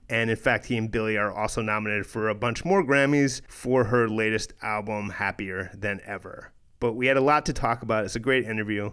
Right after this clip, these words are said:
Let's jump right into it. Best New Artist is a category that maybe you didn't expect for your solo work. I'm curious how that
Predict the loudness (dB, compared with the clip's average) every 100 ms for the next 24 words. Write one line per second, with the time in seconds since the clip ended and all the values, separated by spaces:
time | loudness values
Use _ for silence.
0 | -10 -8 -8 -4 -6 -4 -6 -6 -10 -10
1 | -10 -14 _ _ _ _ _ -20 -2 0
2 | 0 0 0 0 0 2 0 2 2 0
3 | -4 _ _ _ _ _ _ _ -4 0
4 | 0 2 0 0 2 2 0 0 2 4
5 | 4 4 2 0 -4 -6 -10 -14 _ -14
6 | -2 0 0 0 -2 0 2 2 2 -2
7 | -2 0 0 -4 -4 -2 0 2 2 2
8 | 0 -4 -8 -4 2 4 4 4 4 4
9 | 2 0